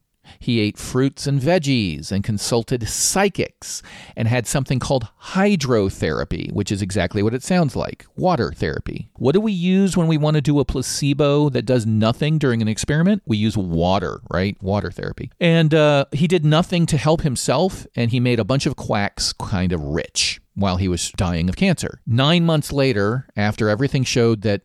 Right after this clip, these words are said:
not only had the tumor not shrunk, it had grown massively, he decided to then, in a panic, revert to actual effective treatment. By then it was too late and he died. One of the richest people on the planet,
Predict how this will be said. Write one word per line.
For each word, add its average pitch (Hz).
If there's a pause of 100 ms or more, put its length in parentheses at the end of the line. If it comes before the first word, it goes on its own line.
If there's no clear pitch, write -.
not 110
only 135
had 120
the 107
tumor 104
not 104 (360)
shrunk, 135
it 104
had 95
grown 98
massively, 98
he 92
decided 104
to 104
then, 113
in 107
a 110
panic, 175 (420)
revert 127
to 104
actual 107
effective 113
treatment. 95
By 92
then 101
it 165
was 143
too 120
late 95
and 92
he 101
died. 85 (640)
One 123
of 185
the 175
richest 156
people 127
on 123
the 180
planet, 87